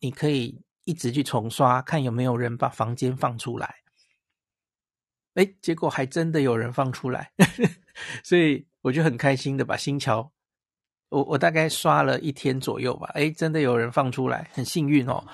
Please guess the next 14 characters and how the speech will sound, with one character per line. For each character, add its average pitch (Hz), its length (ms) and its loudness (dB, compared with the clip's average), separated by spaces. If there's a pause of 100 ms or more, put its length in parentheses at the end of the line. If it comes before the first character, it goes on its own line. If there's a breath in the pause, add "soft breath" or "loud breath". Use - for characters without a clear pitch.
(280 loud breath)
那 151 300 4
我 131 180 2
就 135 360 4 (120)
赶 123 160 -2
快 156 180 6
把 127 180 2
新 147 220 -4
桥 117 220 -2
取 - 180 -12
消， 131 440 2
<laughs> - 120 -20
然 147 160 2
后 170 160 -2
就 - 160 -2